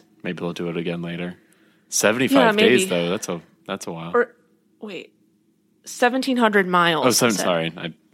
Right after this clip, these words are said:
Speaker 1: don't know where I got that. <laughs>
Speaker 2: Yeah, I don't know how many days it was. Um,
Speaker 1: That's a lot
Speaker 2: but
Speaker 1: of
Speaker 2: a
Speaker 1: miles.
Speaker 2: while. Yeah.
Speaker 1: Yeah.
Speaker 2: He started it in June of last year.
Speaker 1: Wow.
Speaker 2: So.
Speaker 1: Okay.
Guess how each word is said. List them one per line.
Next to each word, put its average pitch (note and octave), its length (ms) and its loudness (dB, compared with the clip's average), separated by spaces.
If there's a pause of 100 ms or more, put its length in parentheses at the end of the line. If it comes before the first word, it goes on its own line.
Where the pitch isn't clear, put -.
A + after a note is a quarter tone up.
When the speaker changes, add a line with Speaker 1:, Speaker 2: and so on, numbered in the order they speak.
(500)
Speaker 1:
don't E2 200 -6
know D#2+ 100 -8
where D#2+ 180 -8
I D#2+ 100 -8
got - 180 -6
that. - 100 -6 (720)
<laughs> - 40 -20 (600)
Speaker 2:
Yeah, A3+ 300 0
I A3+ 80 4
don't E4 100 4
know G4+ 80 2
how G4 100 4
many C#4+ 220 2
days A3+ 300 2
it A#3+ 140 0
was. E3+ 440 -6 (120)
Um, F3+ 460 -8 (160)
Speaker 1:
That's B2+ 140 -4
a C3 60 2
lot A2 140 0
Speaker 2:
but - 80 4
Speaker 1:
of G#2 80 2
Speaker 2:
a G#2+ 40 -2
Speaker 1:
miles. A3+ 240 4
Speaker 2:
while. G3 320 2
Yeah. A3 80 0 (100)
Speaker 1:
Yeah. G3 40 0
Speaker 2:
He A3+ 80 0
started B3+ 460 4
it G#3+ 260 2 (340)
in G#3 240 0
June G3+ 380 4
of F3 140 -4
last - 280 0
year. - 280 -6 (1600)
Speaker 1:
Wow. - 140 -2
Speaker 2:
So. D#3+ 480 0 (880)
Speaker 1:
Okay. F2+ 400 2